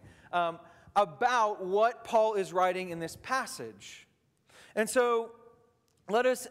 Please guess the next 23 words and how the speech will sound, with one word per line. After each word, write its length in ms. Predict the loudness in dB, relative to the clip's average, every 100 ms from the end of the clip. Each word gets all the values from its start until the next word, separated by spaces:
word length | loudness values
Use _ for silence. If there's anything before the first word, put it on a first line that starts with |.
| -4
take 300 | 0 0 -2
a 80 | -4
moment 480 | -2 0 0 -4 -4
and, 200 | -6 -4
and 240 | -6 -8 -6
start 340 | 0 0 0
in 140 | -6
verse 260 | -4 -4 -6
twenty-two. 600 | -8 -8 -6 -8 -6 -4
When, 180 | -4 -8 -18 -10
when 120 | -8
Paul 320 | -2 2 2 0
says, 280 | -2 -4
"Wives, 800 | -2 0 2 2 -2 -6 -10 -16 -18 _ _ -12
submit 560 | -4 -4 -2 -4 -6
to 100 | -6
your 140 | -4 -2
own 140 | -4
husbands 540 | -2 -2 -2 -6 -6 -6
as 140 | -8
to 120 | -8
the 100 | -6
Lord, 560 | -6 -4 -4 -4 -8